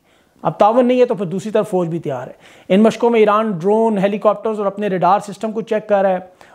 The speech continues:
और अपने हथियारों की नुमाइश करना चाह रहा है,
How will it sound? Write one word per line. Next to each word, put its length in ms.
और 100
अपने 280
हथियारों 500
की 140
नुमाइश 640
करना 340
चाह 220
रहा 120
है, 120